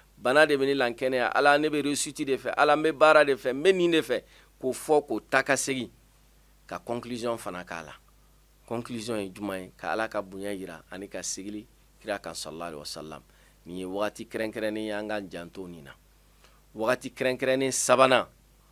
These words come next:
o de ye suntigɛ wagati. Kira ko ten, salalahu alehi wa salamu. Maa mun sɔnna k'a yɛrɛ minɛ ka bɔ ji ni dumuni ma, ani fɛn fɛn bɛ sun tigɛ, ka dabɔ,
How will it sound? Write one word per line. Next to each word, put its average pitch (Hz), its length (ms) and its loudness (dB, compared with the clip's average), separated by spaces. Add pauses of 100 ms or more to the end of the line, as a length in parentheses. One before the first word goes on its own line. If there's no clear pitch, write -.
(260)
o 117 80 -8
de 110 100 -4
ye 104 440 -6
suntigɛ 101 480 -10
wagati. 82 480 -12 (1200)
Kira 110 220 -2
ko 107 100 -10
ten, 98 160 -10
salalahu 92 360 -8
alehi 87 120 -10
wa 82 60 -14
salamu. 90 460 -10 (400)
Maa 120 200 4
mun 170 240 2
sɔnna 131 360 2
k'a 117 240 2
yɛrɛ 120 280 2
minɛ 123 280 0
ka 107 140 -2
bɔ 117 160 -2 (100)
ji 156 160 -4
ni 143 140 0
dumuni 139 380 -2
ma, 123 160 2
ani 127 160 0
fɛn 165 280 0
fɛn 143 220 0
bɛ 123 100 2
sun 151 260 0
tigɛ, 117 300 -6 (300)
ka 127 120 4
dabɔ, 151 540 4